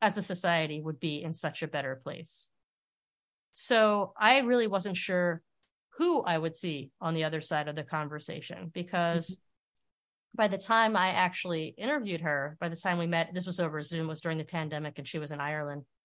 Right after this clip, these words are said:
Speaker 1: I'm in New York.
Speaker 2: Mm-hmm.
Speaker 1: You know, I had read, and I had read so many things. I'd been so deep in her story and the larger context of other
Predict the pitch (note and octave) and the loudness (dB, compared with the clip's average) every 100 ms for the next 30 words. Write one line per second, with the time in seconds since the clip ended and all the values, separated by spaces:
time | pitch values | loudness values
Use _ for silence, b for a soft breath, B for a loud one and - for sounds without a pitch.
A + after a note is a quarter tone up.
0 | _ _ _ - D#3+ D3+ D3 D3 C#3+ - | _ _ _ -6 -4 -2 -2 -4 -4 -8
1 | - _ _ _ - E3+ E3 F3+ F#3 - | -20 _ _ _ -6 -4 -2 -2 -6 -12
2 | _ _ _ _ _ _ _ _ _ _ | _ _ _ _ _ _ _ _ _ _
3 | _ _ _ _ _ _ _ _ - C4 | _ _ _ _ _ _ _ _ -4 4
4 | F#3 F3 E3+ _ _ _ _ _ - - | 6 4 2 _ _ _ _ _ -20 -18
5 | - E3 A3+ A#3 F#3+ G3 A#3 A#3 G#3+ G#3 | -12 2 4 4 6 8 8 6 2 4
6 | F#3 A3 G#3+ A3+ G#3+ A3 A3 G#3 A3 F#3+ | 6 4 4 4 4 2 2 2 2 2
7 | F3+ G3 G#3+ A3+ G#3 F3 F#3+ G#3+ - G3 | 2 2 2 4 4 2 0 -2 -2 0
8 | G#3 F#3+ F#3+ - G3 F#3+ G3 G#3+ G3+ F#3 | 4 4 4 0 2 4 6 4 2 0
9 | F3+ E3 E3 - F3+ F#3+ F3+ F#3 F#3+ F#3 | 0 -2 -4 0 2 2 0 0 2 2
10 | F#3 F#3+ F#3 - F#3+ E3+ F3 F3+ F#3 F3+ | 2 0 0 -2 -4 -2 2 2 4 2
11 | F3 | 2